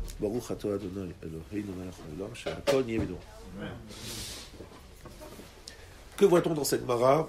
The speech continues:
Daf Pechet Amud Bet ? <clears throat> On voit une discussion. Amar Rabbi Yoshua ben Levi, Besha she'ala Moshe lamarom.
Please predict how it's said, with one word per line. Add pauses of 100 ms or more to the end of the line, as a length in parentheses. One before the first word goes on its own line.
Daf
Pechet
Amud
Bet ? (840)
<clears throat> (540)
On
voit
une
discussion. (1080)
Amar
Rabbi
Yoshua
ben
Levi, (340)
Besha
she'ala
Moshe
lamarom.